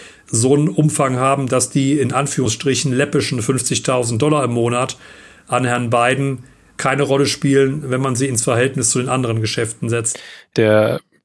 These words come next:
Speaker 2: Besitzer dieser Firma Burisma ist eben stark im Zusammenhang mit Korruption schon aufgetaucht, der Name. Gibt es denn auch Anzeichen dafür, dass eben Hunter Bidens Name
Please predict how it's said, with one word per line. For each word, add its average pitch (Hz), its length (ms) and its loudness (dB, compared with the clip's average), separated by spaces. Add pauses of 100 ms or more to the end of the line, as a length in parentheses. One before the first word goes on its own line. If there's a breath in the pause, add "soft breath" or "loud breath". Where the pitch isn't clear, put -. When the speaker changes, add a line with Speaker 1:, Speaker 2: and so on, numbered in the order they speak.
Speaker 2:
Besitzer 123 480 0
dieser 127 260 2
Firma 135 680 2
Burisma 131 680 0
ist 139 200 -4
eben 117 440 0 (340)
stark 110 400 -2
im 120 120 -2
Zusammenhang 113 500 0
mit 107 100 -4
Korruption 113 520 0
schon 107 180 -2
aufgetaucht, - 580 0
der 131 60 0
Name. 120 340 2 (380 loud breath)
Gibt - 140 -4
es - 40 -8
denn 123 80 0
auch 113 120 0
Anzeichen 110 500 0
dafür, 107 300 0
dass 107 260 0
eben 113 320 0 (100)
Hunter 107 240 0
Bidens 117 480 0
Name 127 540 2